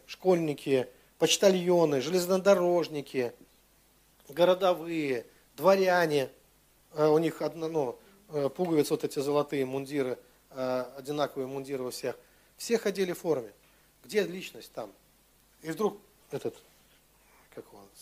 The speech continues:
Хохлов хотел назвать, какого-нибудь там яркого <laughs> актера, там,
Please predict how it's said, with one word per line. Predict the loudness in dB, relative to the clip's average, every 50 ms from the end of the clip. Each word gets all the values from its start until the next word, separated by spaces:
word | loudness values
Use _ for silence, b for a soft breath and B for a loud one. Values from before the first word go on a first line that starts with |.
| -20 _ -20
Хохлов | -20 -16 -12 -10 -8 -6 -6 -8 -8
хотел | -12 -18 -16 -14 -14 -14 -16 -18 b b b b b b b b b b _ -14
назвать, | -12 -10 -10 -8 -10 -10 -12 -14 _ _ _ _ _ _ _ _ _
какого-нибудь | -16 -12 -10 -10 -10 -10 -14 -16
там | -16 -18 -18 -20 -20 _ _ _ _
яркого | 0 0 0 0 -2 -6 -6 -6
<laughs> |
актера, | -6 -6 0 4 6 6 6 6 2
там, | -2 -4 -12 -14